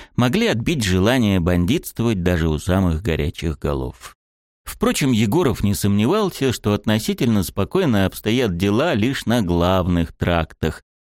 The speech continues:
Времена смут служат благодатной почвой для расцвета преступности, и венценосной подруге ещё представится возможность показать самые скверные черты своего характера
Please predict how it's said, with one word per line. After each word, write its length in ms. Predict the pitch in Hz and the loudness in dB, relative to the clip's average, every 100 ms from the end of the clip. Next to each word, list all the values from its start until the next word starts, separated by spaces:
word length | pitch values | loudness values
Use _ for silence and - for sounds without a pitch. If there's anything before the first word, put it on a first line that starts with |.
| - | 0
Времена 500 | 104 143 180 165 107 | 2 4 2 2 0
смут 460 | - 110 208 220 | 0 0 0 -2
служат 480 | - - 180 139 131 | -6 -2 0 0 0
благодатной 800 | 101 95 90 92 104 107 82 80 | 0 0 2 2 2 0 -2 -2
почвой 500 | - 175 190 - 156 | -2 -2 -2 -4 -2
для 220 | 98 90 | 0 2
расцвета 640 | 85 80 - - 98 123 104 | 2 -2 -4 0 0 0 -4
преступности, 1300 | - 92 - - 104 92 85 87 82 - - 85 82 - - | -2 -4 -4 -4 -2 -2 0 0 -2 -6 -2 -2 -2 -8 -6
и 100 | - | -2
венценосной 640 | 139 175 - 185 202 185 170 | 0 0 0 0 0 0 -2
подруге 540 | - 131 170 190 156 | 0 2 2 0 0
ещё 440 | 110 123 143 - 196 | 0 2 0 0 -2
представится 1080 | 202 190 - - - 127 120 107 - - | 0 -2 -2 -6 -2 2 2 0 0 -2
возможность 760 | 95 98 85 107 175 156 156 - | 2 2 2 2 0 0 -4 -4
показать 480 | - - 82 85 - | -6 -2 0 0 -2
самые 400 | - 85 78 71 | -2 0 0 -4
скверные 560 | - - 95 95 80 | -8 -2 0 2 -2
черты 420 | - - - - 196 | -2 -8 -6 -4 -4
своего 360 | - 92 82 | -2 0 0
характера 680 | - 85 127 170 - 160 147 | -2 -2 -2 -2 -2 -2 -2